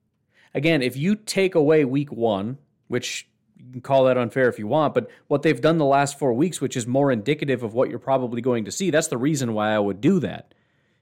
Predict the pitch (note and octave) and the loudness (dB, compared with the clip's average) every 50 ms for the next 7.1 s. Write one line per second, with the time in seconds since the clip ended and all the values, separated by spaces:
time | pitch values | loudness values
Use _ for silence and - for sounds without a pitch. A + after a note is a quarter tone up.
0 | _ - C#3 B2+ C#3+ C3 A#2 A2+ - - D3 D#3+ D#3 - C3+ A#2 - - A#3 A3+ | _ -4 0 2 2 2 2 -2 -6 -2 -2 -2 0 0 -2 -2 0 0 -2 0
1 | - C#3+ A#2+ E3+ G#3+ G#3 D#3+ A#2+ G#2 G2 F#2+ G#2 A2 - _ _ _ _ _ _ | 2 2 2 2 2 2 2 2 0 0 0 -2 -6 -8 _ _ _ _ _ _
2 | _ _ - - D3 C3 C3 B2+ C3 C#3 C#3+ D3+ D3 C#3+ C#3 C3+ C3 C3 - - | _ _ -8 -4 0 2 2 2 4 4 4 4 4 4 4 2 2 0 -2 -4
3 | C#3 B2+ A#2+ A#2 A2+ A2 _ _ _ _ _ _ _ _ - - A#2+ A#2 A#2 A2 | -4 -2 -2 -2 -4 -6 _ _ _ _ _ _ _ _ -6 -2 0 2 2 4
4 | A2 G#2+ G#2+ G#2+ - - - - A#2 A#2+ C#3+ - - - - D3 C3+ B2+ A#2+ A#2+ | 2 2 2 0 -2 -4 -6 -2 2 4 4 2 2 0 0 2 2 2 2 2
5 | A#2+ A2+ A2+ A#2 B2 C3+ B2+ B2+ A#2+ A#2+ - C#3 B2+ B2 A#2 A#2+ A#2 A2+ A#2 A#2 | 0 0 2 2 0 0 2 0 0 0 -2 -4 -4 -2 0 0 0 0 0 0
6 | A2+ A#2 A2 A2+ - G#2+ A2+ G#2+ G#2+ G#2 G2+ G2 - G2 G#2 C#3 E3 D3 A#2+ G#2+ | 0 0 0 0 -2 -4 -6 -4 -2 -2 -4 -4 -8 -6 -2 0 0 2 2 0
7 | G#2+ - | -2 -4